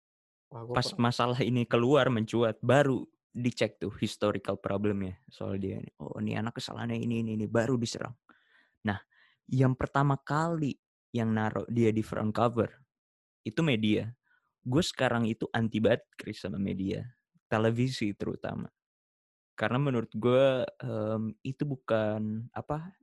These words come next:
Speaker 2: expression freedom of speech lagi, tapi itu expression of, eh,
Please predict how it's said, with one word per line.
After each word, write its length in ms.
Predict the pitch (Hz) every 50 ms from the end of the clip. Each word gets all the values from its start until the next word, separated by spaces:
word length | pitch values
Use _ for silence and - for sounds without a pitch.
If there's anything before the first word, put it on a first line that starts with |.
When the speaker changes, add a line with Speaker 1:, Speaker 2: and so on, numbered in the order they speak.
| _ _ _
Speaker 2:
expression 640 | - - - - - - 120 117 - - 120 113
freedom 400 | 113 - 117 113 113 110 113 104
of 160 | 104 104 - -
speech 480 | - - _ - 113 104 - - 123
lagi, 320 | 131 139 143 113 104 110 135 - _ _ _ - _ _ _ _ _ -
tapi 400 | 107 110 - _ - 123 123 120 -
itu 240 | 117 110 - - 120 - -
expression 720 | 120 - - - - - - 113 113 113 - - 131 127 - -
of, 320 | - 110 110 110 110 - - - - - _
eh, 400 | - 110 110 110 110 110 110 113